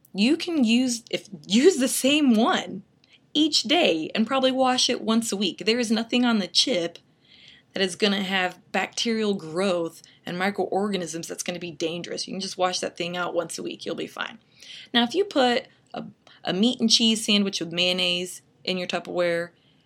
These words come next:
and the mayonnaise and the meat touch the sides, which they will, yeah,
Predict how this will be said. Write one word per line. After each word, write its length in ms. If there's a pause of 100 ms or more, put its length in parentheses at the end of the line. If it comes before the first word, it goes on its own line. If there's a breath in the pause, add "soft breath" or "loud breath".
and 140
the 60
mayonnaise 500
and 80
the 80
meat 300
touch 340
the 80
sides, 480
which 240
they 140
will, 360 (300)
yeah, 240